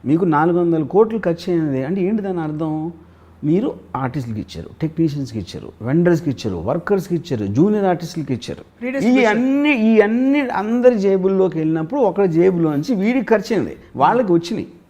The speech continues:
Speaker 1: ఓకే, they create, created employment for them. వీళ్ళ జేబుల్లో ఎక్కువగా నాలుగు వందల కోట్లు ఎవడు ఖర్చు పెట్టగలదు? ఉన్నోడే ఖర్చు పెట్టగలుగుతాడు కదా.
Speaker 2: అవును.
Speaker 1: either ఉన్నోడు ఖర్చు పెట్టగలుగుతాడు, లేకపోతే రేజ్ చేసే కెపాసిటీ ఉన్నోడు ఖర్చు పెట్టగలుగుతాడు.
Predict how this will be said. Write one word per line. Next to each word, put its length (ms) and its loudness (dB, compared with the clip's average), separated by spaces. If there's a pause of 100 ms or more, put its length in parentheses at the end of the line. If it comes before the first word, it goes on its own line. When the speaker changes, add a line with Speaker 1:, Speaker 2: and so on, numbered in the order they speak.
(880)
Speaker 1:
ఓకే, 340 -6 (320)
they 120 6 (140)
create, 320 4
created 840 2
employment 580 -2 (240)
for 60 -2
them. 220 -4 (400)
వీళ్ళ 240 2
జేబుల్లో 400 2
ఎక్కువగా 400 0 (300)
నాలుగు 220 2
వందల 100 -2
కోట్లు 180 2
ఎవడు 140 2
ఖర్చు 180 2
పెట్టగలదు? 240 0
ఉన్నోడే 340 0
ఖర్చు 180 -2
పెట్టగలుగుతాడు 380 -4
కదా. 100 -6 (140)
Speaker 2:
అవును. 220 -14 (440)
Speaker 1:
either 200 2
ఉన్నోడు 260 4
ఖర్చు 180 -4
పెట్టగలుగుతాడు, 440 -2
లేకపోతే 340 0
రేజ్ 340 0
చేసే 220 -2
కెపాసిటీ 460 -8
ఉన్నోడు 200 -6
ఖర్చు 260 -10
పెట్టగలుగుతాడు. 360 -12